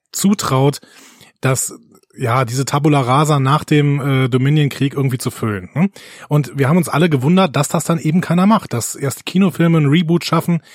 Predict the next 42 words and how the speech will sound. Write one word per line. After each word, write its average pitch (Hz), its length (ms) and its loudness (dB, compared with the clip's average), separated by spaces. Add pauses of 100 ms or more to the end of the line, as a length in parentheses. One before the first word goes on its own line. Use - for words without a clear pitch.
(240)
dass 131 180 -2
dann 143 140 0
Discovery 165 580 2
in 156 80 -2
eine 147 160 0
Zeit 147 320 -2
geht, 156 180 2
in 143 80 -2
der 143 80 4
sie 143 80 0
im 131 80 -2
Prinzip 143 240 -8
nur 147 100 0
zehn 143 240 -2
Jahre 143 280 0
Zeit 139 320 -2
haben, 139 180 0
in 117 80 0
irgendeiner 123 500 0
Weise 110 240 0
irgendwas 156 460 0
zu - 80 -6
erzählen, 117 420 -2 (340)
was 135 220 -2
vor 127 160 -2
allen 135 140 0
Dingen 135 140 0
dann 123 120 0
nicht 143 160 -2
geschichtsverändernd 113 640 -2
sein 110 200 0
darf, 113 220 0
damit 127 200 -2
der 127 60 0
Kanon 131 300 0
eben 117 160 0
nicht 117 120 0
angegriffen 123 420 -2
wird. 139 140 2 (440)
Und 143 140 4
jetzt - 180 -2
endlich, 151 540 0